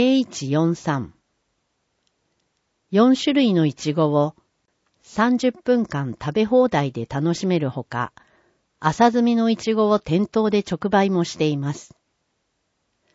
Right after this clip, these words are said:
いちご屋さん。さんが二千八十八。電話、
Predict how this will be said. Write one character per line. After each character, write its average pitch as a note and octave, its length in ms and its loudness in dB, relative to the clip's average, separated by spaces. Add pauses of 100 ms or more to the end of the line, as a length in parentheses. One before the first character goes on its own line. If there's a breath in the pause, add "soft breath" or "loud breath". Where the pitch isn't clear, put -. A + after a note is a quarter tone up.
(880)
い F#3 120 -4
ち B3+ 200 -4
ご A3+ 180 2
屋 G3+ 300 2
さ F#3+ 280 -2
ん。 A#2 180 -6 (1300)
さ G3 240 0
ん G3 140 -2
が F3 300 -2 (340)
二 F3 160 0
千 A3+ 300 0
八 D3 380 -8
十 F3+ 240 -4
八。 D3 500 -8 (1200)
電 E3+ 260 2
話、 D3+ 300 -2